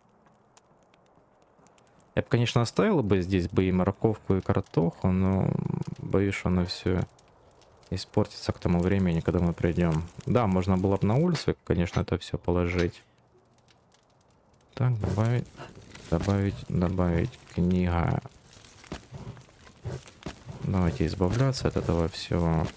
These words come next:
Палочка. О, на семь часов. Оставим. Так, что у нас в холодильнике?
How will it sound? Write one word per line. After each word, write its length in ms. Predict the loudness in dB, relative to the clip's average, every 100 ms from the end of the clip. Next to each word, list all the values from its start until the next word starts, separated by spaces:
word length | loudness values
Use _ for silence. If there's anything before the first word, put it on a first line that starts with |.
| -2
Палочка. 640 | 2 2 0 -2 0 0 0 -4 -8 -8 -10 -12 -12 -12 -12 -10 -10 -12 -14 -12 -10 -8 -10 -10 -14 -12 -8 -8 -8 -10 -12 -12 -14 -10 -10 -10 -8 -8 -10 -12 -10 -8 -8 -8 -8 -8 -10 -12 -10 -8 -8 -10 -8 -2
О, 140 | -2 0 0
на 120 | -2
семь 260 | 0 0
часов. 500 | 0 -2 -2 0 0 -2 -10 -18 -20 -16 -16 -16 -18 -6
Оставим. 640 | -2 -2 0 2 2 0 -2 -10 -20 -20 -20 -20 -20 -6 0
Так, 400 | 2 0 -4 -12 -10
что 200 | -4 0
у 40 | 2
нас 180 | 2 0
в 60 |
холодильнике? 920 | 0 2 2 0 2 2 0 2 0